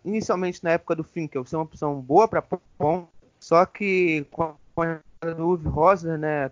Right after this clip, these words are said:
tudo mudou e a gente não sabe como vai ficar o Chris Bisk ainda, mas naquela época ainda era um movimento muito interessante. Outra equipe que eu destaco é o Hoffenheim. O Hoffenheim trouxe o Munas Dabur, que jogou contra a equipe do Werder Bremen, entrou contra o Eintracht Frankfurt,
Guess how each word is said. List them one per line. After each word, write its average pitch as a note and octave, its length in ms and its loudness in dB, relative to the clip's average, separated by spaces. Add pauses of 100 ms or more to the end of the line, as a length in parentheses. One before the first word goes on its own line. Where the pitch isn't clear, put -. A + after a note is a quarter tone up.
tudo F#3 260 -2
mudou F3 460 2
e C#3 420 -2
a - 80 -6
gente D3 240 -6
não E3+ 80 -6
sabe D#3 220 0
como D#3+ 180 -6
vai D#3 120 -2
ficar D3+ 440 2
o C#3 80 -6
Chris D3+ 420 -4 (220)
Bisk - 220 -18
ainda, D3+ 420 -4
mas C#3+ 220 -2 (260)
naquela F#3 380 4
época F#3 280 2
ainda F#3 120 0
era F#3 80 2
um F#3 40 -4
movimento F3+ 340 -4
muito F#3 160 -4
interessante. - 680 -4
Outra G#3+ 320 4
equipe A3 400 -4
que - 80 0
eu G#3 60 4
destaco G3+ 600 2
é B3 40 6
o B3 120 4
Hoffenheim. F#3+ 540 2 (360)
O C#3+ 100 -4
Hoffenheim E3 340 2
trouxe F#3 300 0
o - 20 -6
Munas E3 260 -2
Dabur, D3 520 2 (560)
que D#3 260 -4 (560)
jogou G3 160 4
contra F3+ 540 4
a D3 80 4
equipe - 240 -4
do D3+ 100 0
Werder C#3 240 -2
Bremen, F3+ 480 0
entrou F#3 380 4
contra D#3+ 400 -2
o D3+ 40 4
Eintracht C#3+ 300 -2
Frankfurt, E3+ 460 0